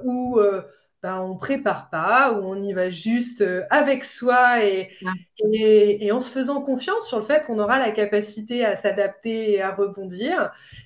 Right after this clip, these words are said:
Speaker 1: Et
Speaker 2: Mm.
Speaker 1: puis, bah, à force de faire, bah, quelque part, on, on, on cultive aussi cette spontanéité
Speaker 2: C'est
Speaker 1: et,
Speaker 2: ça.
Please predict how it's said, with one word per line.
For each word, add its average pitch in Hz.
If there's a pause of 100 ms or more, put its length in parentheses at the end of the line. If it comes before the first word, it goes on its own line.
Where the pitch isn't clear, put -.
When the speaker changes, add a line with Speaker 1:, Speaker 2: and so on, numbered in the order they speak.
Speaker 1:
Et 214
Speaker 2:
Mm. 233
Speaker 1:
puis, 247
bah, 185
à 196
force 269
de 214
faire, 247
bah, 202
quelque 185
part, 214
on, 175 (340)
on, 170
on 202
cultive 214
aussi 208
cette 208
spontanéité 185
Speaker 2:
C'est 294
Speaker 1:
et, -
Speaker 2:
ça. 170